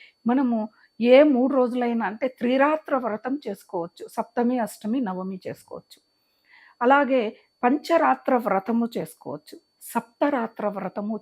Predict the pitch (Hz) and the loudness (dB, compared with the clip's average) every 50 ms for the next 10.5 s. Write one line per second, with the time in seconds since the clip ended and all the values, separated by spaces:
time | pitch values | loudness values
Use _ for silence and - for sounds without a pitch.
0 | - - - - - - - - 175 180 - _ - - - _ _ _ _ _ | -10 -12 -14 -14 -14 -18 -16 -14 -14 -14 -16 _ -18 -18 -18 _ _ _ _ _
1 | _ _ - _ _ - 226 254 277 302 294 294 262 254 233 220 202 196 254 285 | _ _ -20 _ _ 2 4 6 6 6 6 4 2 2 2 0 2 2 2 2
2 | 349 359 285 233 226 - - - 311 311 311 294 262 269 247 208 196 190 202 262 | 2 2 0 -2 -2 -4 0 2 4 6 6 6 4 2 -2 -4 -2 -2 -2 -2
3 | 269 - 302 294 277 254 - - 233 214 208 208 196 - 214 208 208 196 - 190 | 0 -2 -2 -2 -2 -4 -8 -8 -10 -8 -8 -8 -8 -8 -8 -8 -8 -8 -8 -8
4 | 175 185 190 - - 180 151 - _ - - - - _ _ - - _ _ _ | -8 -8 -8 -10 -12 -16 -16 -16 _ -20 -20 -20 -20 _ _ -20 -20 _ _ _
5 | _ _ - - _ - 311 302 392 392 339 254 240 214 226 302 339 370 349 196 | _ _ -20 -16 _ -6 -2 0 2 2 4 4 4 4 6 6 6 6 4 0
6 | - 302 - _ - - _ - - 208 208 226 247 262 262 226 196 233 226 208 | 0 -2 -4 _ -20 -20 _ -6 0 4 4 6 6 6 4 4 2 -2 -4 -4
7 | 208 226 - - 226 220 220 - 311 294 233 220 240 247 - 359 339 - 220 202 | -4 -6 -6 -4 -2 4 4 4 4 4 0 0 -2 0 -2 -4 -2 -2 -2 -2
8 | 196 202 - - - 208 190 - 208 208 190 190 - 185 196 - _ - 359 359 | -2 -4 -8 -10 -10 -10 -8 -4 -2 0 0 0 0 -2 -4 -4 _ -2 -2 0
9 | 311 247 220 214 226 269 294 285 208 202 202 214 233 226 226 226 214 220 196 - | 2 2 4 4 4 2 2 0 0 0 0 2 0 0 0 -2 -6 -8 -6 -8
10 | 196 175 180 - - 202 190 - 277 | -10 -10 -10 -10 -10 -10 -8 -6 -6